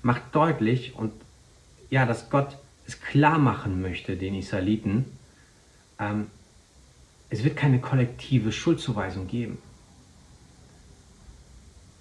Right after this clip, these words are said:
Er möchte das Gottesbild zurechtrücken, das die Israeliten haben, was in der Gesellschaft dort kursierte.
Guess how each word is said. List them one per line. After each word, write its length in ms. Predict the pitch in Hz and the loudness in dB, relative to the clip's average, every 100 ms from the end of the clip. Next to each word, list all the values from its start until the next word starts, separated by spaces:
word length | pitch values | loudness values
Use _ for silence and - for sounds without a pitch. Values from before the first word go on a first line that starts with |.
| - - | -20 0
Er 80 | 123 | 4
möchte 500 | 156 165 - 139 139 - - - | 4 2 2 2 0 -6 -20 -10
das 200 | 107 - | -10 -4
Gottesbild 720 | 147 - 123 - 107 98 95 - | -4 -2 -6 -4 -4 -4 -6 -14
zurechtrücken, 960 | - - 120 120 - - 107 - - - - - | -10 -4 0 -2 -4 -8 -8 -6 -8 -10 -14 -8
das 160 | 92 - | -6 -6
die 80 | |
Israeliten 640 | 107 - 95 107 107 92 - | -8 -6 -4 -2 -4 -6 -4
haben, 300 | 120 101 90 | -4 -4 -6
was 160 | 92 | -6
in 100 | 107 | -4
der 80 | 104 | -2
Gesellschaft 540 | 104 101 117 120 123 - | -2 -2 -2 -2 -6 -6
dort 200 | 107 - | -6 -6
kursierte. 640 | 107 - 69 64 - | -10 -4 -4 -4 -8